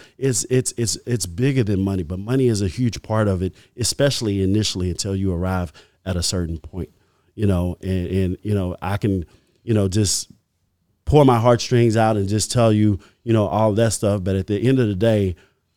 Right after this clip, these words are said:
I'm going to close the deal. You know what I'm saying? So, 'cause I know the positions it puts me in and the opportunities it allows me to provide for my family and others.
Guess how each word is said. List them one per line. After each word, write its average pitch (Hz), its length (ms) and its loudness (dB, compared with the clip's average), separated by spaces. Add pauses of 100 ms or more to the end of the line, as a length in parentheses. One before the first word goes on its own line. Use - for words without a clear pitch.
(320)
I'm 113 140 -2
going 107 200 -2
to 95 60 -12
close 98 240 -2
the 85 60 -4
deal. 90 460 -6
You 101 140 -16
know 101 100 -4
what 101 80 0
I'm 98 120 -2
saying? 107 260 0
So, 98 240 -2
'cause 101 160 -2
I 101 120 0
know 104 240 0
the 87 80 -8
positions 90 500 -4
it 87 100 -8
puts - 260 -10
me 92 300 0
in 90 120 -2 (300)
and 95 120 -4
the 85 40 -4
opportunities 95 640 -4
it 90 160 -12
allows 90 340 -8
me 90 120 -4
to 82 80 -12
provide 82 380 -14
for 87 120 -12
my 82 160 -18
family 85 380 -20
and 78 100 -20
others. - 340 -20